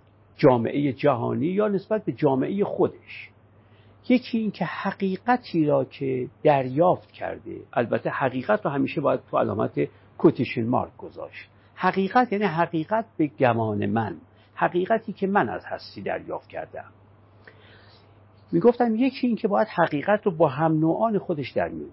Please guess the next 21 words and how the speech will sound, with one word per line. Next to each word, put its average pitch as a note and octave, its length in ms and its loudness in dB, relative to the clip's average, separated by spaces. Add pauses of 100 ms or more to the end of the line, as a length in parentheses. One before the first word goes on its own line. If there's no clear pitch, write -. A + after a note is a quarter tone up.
بگذاره. - 320 -20 (380)
اگر G#3+ 280 4
من C#3 220 -2
چیزی C#3 500 -2
از - 200 -2
هستی - 440 -8
دریافت A2 600 4
کردم F2+ 540 -8 (500)
و G#3 80 6
به G#3 160 6
نظرم G3+ 400 0
میاد F#3 280 -2
این F#3 100 -4
یکی E3+ 220 -2
از A#2 120 -4
حقایقه G#2+ 880 0 (920)
که C#3 100 0
من C#3 220 6
دریافت G2 420 -2
کردم، G2 500 -6
در G#2+ 160 0